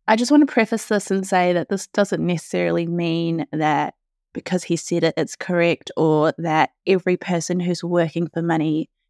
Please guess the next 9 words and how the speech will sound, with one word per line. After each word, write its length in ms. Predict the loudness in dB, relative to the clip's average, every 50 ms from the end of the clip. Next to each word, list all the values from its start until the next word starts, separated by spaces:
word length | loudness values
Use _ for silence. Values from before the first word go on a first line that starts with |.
| _
is 140 | -8 -8 -8
poor 400 | -6 0 2 2 4 6 4 4
or, 220 | 6 4 4 2 2 _
or 100 | 0 0
they're 140 | 0 0 2
wrong. 320 | 4 4 6 6 4 4
It's 160 | 0 -2 -6
very 380 | -4 -2 0 2 2 0 0 -4 _ _ _ _ _ _ _ _
circumstantial, 1120 | -4 2 2 2 4 4 0 0 0 -2 -2 -2 -2 -2 -4 -6 -4 -2 -2 -2 -2 -4